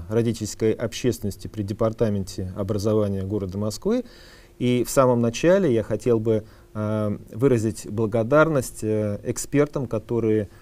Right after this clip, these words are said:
э, специалистам, которые сегодня, э, прибыли, чтобы принять участие, э, в сегодняшнем видеоуроке. А, это представители М Г Т У имени Баумана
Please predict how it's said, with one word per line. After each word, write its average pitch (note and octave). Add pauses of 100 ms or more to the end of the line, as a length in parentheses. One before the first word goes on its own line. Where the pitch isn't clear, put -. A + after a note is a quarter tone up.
(120)
э, G#2
специалистам, B2
которые A2
сегодня, G#2 (100)
э, G#2
прибыли, G2+ (140)
чтобы G#2 (140)
принять A#2+
участие, A2 (340)
э, G#2+
в -
сегодняшнем G#2+
видеоуроке. A2+ (440)
А, G#2 (100)
это B2
представители A#2+
М A2+
Г A#2+
Т B2+
У A#2
имени A2
Баумана F3+